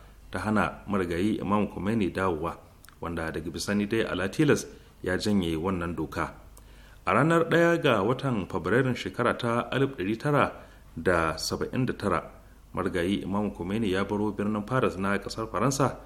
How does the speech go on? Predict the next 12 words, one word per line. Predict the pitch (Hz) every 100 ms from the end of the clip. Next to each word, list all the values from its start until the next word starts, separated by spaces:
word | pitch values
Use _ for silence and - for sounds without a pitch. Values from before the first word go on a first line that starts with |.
| - - -
ya | 92
kuma | 95 101 101 95
dawo | 101 101 98 95
birnin | 104 101 101 101 101
Tehran, | 101 - 98 92 78 - - - - -
inda | 95 92
ya | 92
samu | 95 92 85 101
tarba | 101 85 87 104
ta | 104 107 104 98
miliyoyin | 107 110 110 104
mutane | 113 92 92 117